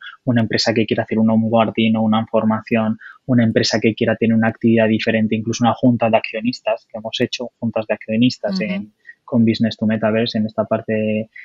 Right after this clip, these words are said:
Speaker 1: interactiva es perfecto, el tema de, de learning, de procesos formativos, como os comentaba, el tema de e-commerce, porque tú, si estás vendiendo, te dedicas al retail, ¿por qué no hacer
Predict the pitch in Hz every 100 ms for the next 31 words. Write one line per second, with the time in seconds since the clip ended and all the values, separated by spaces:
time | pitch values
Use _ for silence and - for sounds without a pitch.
0 | _ 135 113 113 110 - 120 113 113 -
1 | 117 - - 131 117 - 120 117 113 123
2 | 117 120 113 107 107 104 104 101 107 120
3 | 120 110 113 123 123 110 113 120 113 -
4 | 107 104 113 127 117 120 - - 107 -
5 | 101 98 101 117 110 107 - - - 113
6 | 113 110 104 104 95 117 113 110 - 107
7 | 101 117 110 107 117 - 110 - 110 107
8 | 107 107 104 104 104 113 - 101 101 104
9 | 113 110 110 110 117 113 110 - 113 113